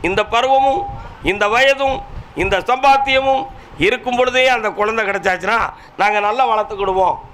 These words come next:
இன்னும் காலத்தை நீட்டிக்கிட்டு போய் எங்களுக்கு எதுவும் பிரச்சனை ஆயிடக்கூடாதுன்னு ரெண்டு பேரும் பேசுறாங்க. உண்மையா இல்லையா?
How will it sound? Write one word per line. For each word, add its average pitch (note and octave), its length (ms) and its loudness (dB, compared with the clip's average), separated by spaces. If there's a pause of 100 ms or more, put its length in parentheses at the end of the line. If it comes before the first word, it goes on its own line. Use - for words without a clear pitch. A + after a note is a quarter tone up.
(260)
இன்னும் D4 280 2
காலத்தை C#4 420 4
நீட்டிக்கிட்டு C4+ 440 0
போய் B3 440 0 (280)
எங்களுக்கு F#3+ 380 0
எதுவும் A3 200 -2
பிரச்சனை G#3 380 2
ஆயிடக்கூடாதுன்னு A3+ 760 2
ரெண்டு A3 300 -2
பேரும் A#3 220 2
பேசுறாங்க. B2 480 -4 (440)
உண்மையா G#3+ 280 0
இல்லையா? A3 360 -2